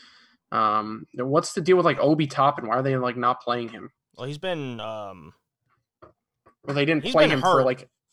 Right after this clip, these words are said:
Speaker 2: He's been hurt for a
Speaker 1: Oh.
Speaker 2: while. I mean, he's only played five games, but there was one point where it was his first game back, and he came, he came in for fifty-seven seconds. Like, that was it.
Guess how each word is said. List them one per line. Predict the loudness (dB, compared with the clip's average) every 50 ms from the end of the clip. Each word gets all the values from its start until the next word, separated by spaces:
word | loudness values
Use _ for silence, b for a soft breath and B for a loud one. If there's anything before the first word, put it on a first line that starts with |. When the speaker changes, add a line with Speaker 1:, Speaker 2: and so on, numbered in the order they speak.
| _ _ _
Speaker 2:
He's | -12 -10
been | -8 -6
hurt | -4 -2 -2 -2 -4 -6
for | -8 -8
a | -6
Speaker 1:
Oh. | -4
Speaker 2:
while. | -4 -4 -4 -4 -4
I | -4 -4
mean, | -6 -6 -6
he's | -6 -6
only | -6 -6 -6
played | -6 -8 -8 -4
five | 0 0 0 0 0 0
games, | 0 0 0 -2 -4 -8 -10
but | -8 -6 -6 -6 -6 -8 _ _ _ _ _ _ _ _ _ _ _ _ _
there | -8 -8
was | -6 -4
one | -2 -2 -2 -2 -2
point | -2 -2 -2 -2 0
where | 0 0 -2
it | -2
was | -4 -6 -8
his | -8 -8
first | -6 -6 -6 -4
game | -4 -4 -4 -2
back, | 0 0 2 2 0 0
and | -4 -8
he | -8
came, | -6 -6 -6 -6 -6 -6 -8
he | -8 -8 -10 -10
came | -10 -8 -6 -6
in | -6 -8
for | -10 -12
fifty-seven | -16 -18 -14 -8 -6 -6 -6 -6 -6 -8
seconds. | -8 -8 -8 -8 -12 -20 -20 -20
Like, | -20 -16 -14
that | -14 -14
was | -12 -14
it. | -16 -18